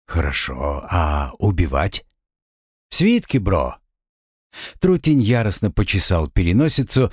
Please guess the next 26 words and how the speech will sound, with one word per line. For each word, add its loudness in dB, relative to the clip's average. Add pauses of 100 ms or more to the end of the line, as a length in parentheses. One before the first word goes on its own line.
(140)
скорчил 0
неопределенную 2
гримасу, 2
после 0
чего 0
вздохнул. -2 (720)
«Все 0
равно, 2
палево. 0 (1200)
Я 4
же -2
не 4
просто 0
так -2
прошу. -2 (280)
Три 4
мифриловые 4
монеты 2
за 2
десять 0
минут 2
работы. 0 (600)
Слушай, -6
пойми 0
меня 2
правильно. -2